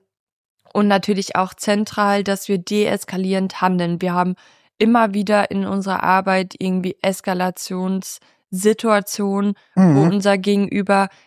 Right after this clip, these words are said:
Speaker 1: eskalierend unterwegs sind. Und ich will uns da auch gar nicht rausnehmen. Auch wir können, äh, uns eskalativ verhalten, auch teilweise ohne es zu wollen, weil wir vielleicht negativ gestimmt sind
Speaker 2: Was
Speaker 1: oder
Speaker 2: heißt
Speaker 1: weil wir
Speaker 2: teilweise, ohne es zu wollen? Weil,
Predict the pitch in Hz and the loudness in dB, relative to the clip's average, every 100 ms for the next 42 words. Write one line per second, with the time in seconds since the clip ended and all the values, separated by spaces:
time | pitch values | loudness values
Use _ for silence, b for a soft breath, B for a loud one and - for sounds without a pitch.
0 | b 208 - 214 196 196 185 196 190 185 | b -4 0 0 2 0 0 -4 -2 0
1 | 196 208 - 226 226 - 196 202 190 - | 0 -2 -2 -2 -2 -2 0 0 0 0
2 | 190 185 - 190 190 - - - 175 175 | 2 2 0 0 0 -2 -2 -2 0 0
3 | 175 - 185 - 220 - - 180 190 202 | -2 -4 -4 -2 -4 -2 -2 -2 0 0
4 | - 202 196 - b b b - 185 185 | 0 0 0 -2 b b b -2 0 2
5 | 190 - 196 - 185 180 175 196 185 - | 0 0 -4 0 0 0 -4 -2 -4 -6
6 | - - 175 180 190 - 220 175 185 - | -12 -4 0 2 0 -2 -2 -2 -4 -6
7 | 190 180 180 175 180 - 185 185 185 175 | -2 0 2 0 0 -4 0 0 0 -2
8 | - - - 170 160 170 170 180 208 247 | -8 -10 -4 -4 -2 0 2 2 0 -2
9 | 311 b b b b - 180 175 185 208 | -6 b b b b 0 0 0 0 -2
10 | - 208 208 214 214 214 - 220 - 214 | 0 -2 -2 -4 -4 -4 -4 -8 -6 -8
11 | - 214 214 208 214 214 220 127 175 147 | -4 -6 -4 -6 -6 -6 -2 -2 0 2
12 | 180 185 151 165 175 143 139 135 131 127 | 0 -2 -2 0 0 0 0 0 -4 -2
13 | 156 143 139 - 151 135 135 151 151 131 | 0 0 -2 -4 -6 -2 0 0 0 0
14 | 127 131 | 0 0